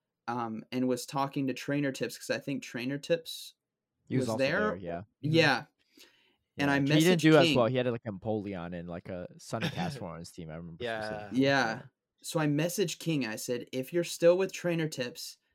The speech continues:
Speaker 1: tell him, let's go to South America and do the, and shoutcast the biggest tournament in Argentina, because they
Speaker 2: Yeah.
Speaker 1: got a big one coming up.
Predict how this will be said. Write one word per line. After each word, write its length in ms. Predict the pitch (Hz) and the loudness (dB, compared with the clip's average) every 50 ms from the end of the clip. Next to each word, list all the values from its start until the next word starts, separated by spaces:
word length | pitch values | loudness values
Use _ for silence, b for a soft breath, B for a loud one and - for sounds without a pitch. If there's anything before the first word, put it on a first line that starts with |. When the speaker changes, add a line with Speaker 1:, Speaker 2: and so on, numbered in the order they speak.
| _ _ _ _ _ | _ _ _ _ _
Speaker 1:
tell 400 | - - - 156 156 170 180 190 | -10 -6 -4 0 2 2 2 2
him, 500 | 180 156 139 139 143 160 196 220 247 247 - _ _ _ _ _ _ _ _ _ - | 2 0 0 2 2 2 0 -2 -4 -6 -10 _ _ _ _ _ _ _ _ _ -4
let's 300 | 135 135 151 165 160 - | -2 0 0 -2 -2 0
go 160 | - 185 180 | 0 2 2
to 80 | 175 | 2
South 340 | 170 - - 160 160 165 160 | 2 2 2 2 2 2 0
America 680 | 156 135 123 120 123 127 147 165 - 190 208 220 247 262 - _ _ _ _ _ _ | 0 -2 0 -2 -2 -2 -2 -2 -2 -2 -2 -2 -4 -6 -8 _ _ _ _ _ _
and 280 | - 143 147 139 135 131 | -2 0 0 0 0 -2
do 580 | - 139 139 143 151 165 175 190 202 214 214 - _ | 0 4 6 6 6 6 4 0 -2 -6 -10 -6 _
the, 220 | 151 135 135 131 - | -2 -2 -2 -2 -4
and 180 | - 139 131 127 | -4 -2 -2 -2
shoutcast 680 | - - - 147 156 160 160 - 185 185 202 202 - - | -2 -2 -2 -2 -2 -2 -4 -4 -4 -4 -4 -4 -6 -6
the 100 | 147 143 | -4 -4
biggest 800 | 131 127 - - 147 156 165 185 190 190 - - - - - - _ _ _ _ _ _ _ _ | -4 -4 0 2 2 2 4 2 0 0 -2 -8 -12 -14 -16 -20 _ _ _ _ _ _ _ _
tournament 400 | - 160 160 165 156 147 139 139 | -2 0 2 2 2 2 2 2
in 100 | 131 131 | 0 0
Argentina, 840 | 135 143 139 135 135 139 127 123 - - 135 123 113 110 - 156 - _ _ _ _ _ _ _ _ _ _ | 0 0 0 0 0 -2 -4 -4 -4 -4 -4 -4 -6 -8 -12 -14 -18 _ _ _ _ _ _ _ _ _ _
because 340 | 139 131 131 151 143 127 135 | 0 0 2 2 0 0 2
they 140 | 143 143 | 2 2
Speaker 2:
Yeah. 20 | 147 | 4
Speaker 1:
got 160 | 156 156 151 | 4 4 2
a 60 | 135 | 2
big 300 | 131 - - 143 139 143 | 2 4 6 6 6 6
one 180 | 143 131 127 127 | 2 2 0 0
coming 320 | 127 - 135 127 127 117 | -2 -4 -4 -4 -4 -6
up. 260 | 120 113 - - _ | -8 -12 -14 -18 _